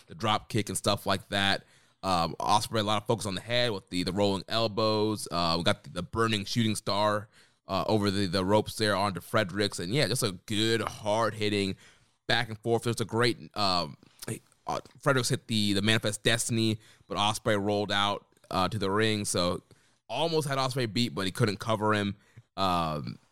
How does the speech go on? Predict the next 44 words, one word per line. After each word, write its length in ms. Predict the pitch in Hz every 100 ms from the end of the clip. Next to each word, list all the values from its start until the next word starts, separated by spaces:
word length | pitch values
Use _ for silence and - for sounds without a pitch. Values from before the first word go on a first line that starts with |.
| _ -
and 80 | 113
just, 180 | 104 101
yeah, 100 | 110
there 80 | 107
were 60 |
so 180 | - 175
many 200 | 151 127
great 260 | 120 110 98
near 180 | 110
falls, 380 | 107 - 107 101
and 80 | 98
then 220 | 101 92
the, 140 | 90 -
the 80 | 98
hidden 300 | 104 127 120
blade 240 | 92 107
at 100 | 101
the 160 | 95 80
end 360 | 95 92 92 92 _ _ _ _ _ _ _
knocked 280 | 117 123 -
Frederick's 400 | - 113 98 -
head 200 | 98 90
off, 340 | 92 90 - -
put, 280 | 107 98 -
put 160 | 120
him 140 | 110 95
away. 460 | 90 92 92 92 - 143 156
<laughs> 320 | - - -
One, 380 | 113 117 117 110
two, 280 | - 110 98
three, 420 | - - 104 92 -
one, 120 | 110
two, 140 | 104
three. 460 | 87 98 95 95 92
And, 140 | 107 107
uh, 80 | 71 87
also 400 | 165 170 117 101
interesting 360 | 120 104 104
thing 320 | - 107 101
before 320 | 95 - 117 104
the 40 |
match, 480 | 95 92 87 - -
uh, 360 | 95 90 82 76 - _ -
Ospreay 500 | 113 110 - 110